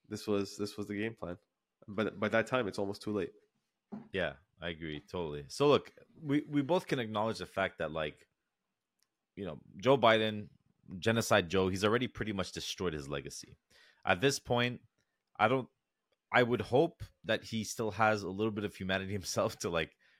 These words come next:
Speaker 2: repair the damages that he's done, although there's no reparations, let's be real.
Speaker 1: Nah, bro.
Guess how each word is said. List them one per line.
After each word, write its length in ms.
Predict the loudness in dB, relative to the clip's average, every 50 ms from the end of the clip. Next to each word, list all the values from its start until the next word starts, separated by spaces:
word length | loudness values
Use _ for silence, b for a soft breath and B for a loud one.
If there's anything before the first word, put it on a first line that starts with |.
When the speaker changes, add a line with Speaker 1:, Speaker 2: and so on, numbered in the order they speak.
| b b -10
Speaker 2:
repair 380 | -10 -10 _ 0 2 2 4
the 100 | 4 2
damages 380 | 2 0 0 0 -2 -6 -6 -6
that 60 | -4
he's 120 | -4 -4
done, 180 | -2 -2 0 0
although 220 | 0 -2 0 0
there's 160 | -2 -2 -2 -2
no 80 | -2
reparations, 540 | 0 0 -2 -2 -4 -6 -6 -6 -8 -10 -12
let's 120 | -12 -14
be 140 | -14 -12 -12
real. 200 | -6 -2 0 2
Speaker 1:
Nah, 100 | 2 2 2
bro. 220 | 0 -2 -4 -6